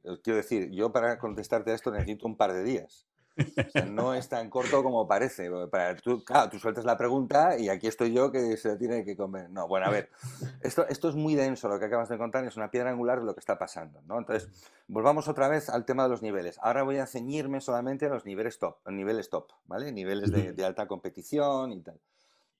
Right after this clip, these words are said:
Speaker 1: Em, me, me parece personalmente un despropósito que la preparación física a alto nivel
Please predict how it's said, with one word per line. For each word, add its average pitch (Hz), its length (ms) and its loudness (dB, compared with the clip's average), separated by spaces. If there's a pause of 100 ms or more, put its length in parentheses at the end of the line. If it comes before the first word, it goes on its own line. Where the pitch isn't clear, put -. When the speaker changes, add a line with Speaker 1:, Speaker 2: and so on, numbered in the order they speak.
Speaker 1:
Em, 123 720 0 (360)
me, 123 180 0
me 117 200 -4
parece 147 420 0
personalmente 127 600 -2
un 120 120 -2
despropósito 143 880 -2 (960)
que - 80 -2
la 101 80 2
preparación 107 380 -2
física 113 460 -4
a 95 160 2
alto 113 240 0
nivel 143 460 0